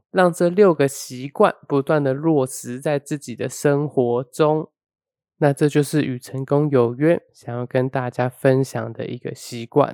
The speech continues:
哦。我在 Teddy Talk 说书结束之前啊，先跟大家分享一下，其实《与成功有约：高效能人士的七个习惯》是一九八九年出版的哦。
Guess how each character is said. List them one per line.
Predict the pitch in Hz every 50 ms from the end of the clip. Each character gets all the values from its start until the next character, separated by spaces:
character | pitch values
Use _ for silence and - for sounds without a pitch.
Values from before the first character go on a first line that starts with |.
| -
哦。 | - 165 151 - _ _ _ _ _ _ _
我 | - 151 151
在 | - 233 220 208
Teddy | - - 208 - 208 202
Talk | - 202 208 180 160 - 139
说 | - - 147 143 139
书 | - - 147
结 | 143 - 131 127 127
束 | 127 - 147 135
之 | 131 - 135 131
前 | - - - - - - -
啊， | - 160 - _ _
先 | _ - 147 143
跟 | 147 143
大 | 143 139
家 | 131 131 135
分 | - - 151 143 151
享 | 147 - 135 131 - -
一 | 135
下， | - - 143 135 - - _ _ _ _ _ _ _
其 | - 156 156
实 | - - 123
《与 | - 135 127 120
成 | - - 143 139 135 135
功 | - 156 160 170 170
有 | 156 127 110 101 -
约： | 143 143 147 147 156 -
高 | - - 139 139 143
效 | - 165 147 135
能 | 135 131 131 131
人 | 127 127 131 131
士 | 131 - 165 156
的 | 139 135 131
七 | - - - 160 160
个 | 156 151 143
习 | - - - 135 139
惯》 | - 170 165 143 104 _ _ _ _ _ _
是 | - - - 143 - _ _
一 | - 170 175 180 180
九 | 165 - - 127 - - - _
八 | - 147 143 147
九 | 151 - - 135 - - -
年 | 120 113 113 135
出 | - - - 139 135
版 | - - - - -
的 | - 139
哦。 | 135 147 202